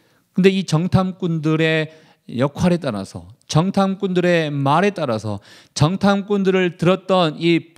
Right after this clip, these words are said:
불순종했던 이스라엘 민족들 때문에 이제 며칠만 더 가면 들어갈 수 있는 그 땅을 하나님이 사십 일 동안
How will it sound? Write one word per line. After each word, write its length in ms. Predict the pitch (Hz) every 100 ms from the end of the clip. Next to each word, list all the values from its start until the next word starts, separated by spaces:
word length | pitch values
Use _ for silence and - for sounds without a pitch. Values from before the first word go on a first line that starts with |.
| 131 117
불순종했던 1000 | - 196 - 208 208 190 185 175 185 165 123 - -
이스라엘 340 | 160 185 175
민족들 600 | 143 156 180 190 190 175
때문에 520 | 202 214 220 180 104 - _ _
이제 120 | 196 185
며칠만 760 | 147 190 - 240 226 220 196
더 140 | 165 180
가면 360 | 196 196 180
들어갈 320 | 165 185 180
수 100 | 170
있는 220 | 170 165 -
그 260 | 170 -
땅을 600 | 190 180 151 202 127 - _ _ _
하나님이 480 | 165 151 147 143
사십 460 | 135 - 175 185 180
일 180 | 170 160
동안 460 | 127 117 139 226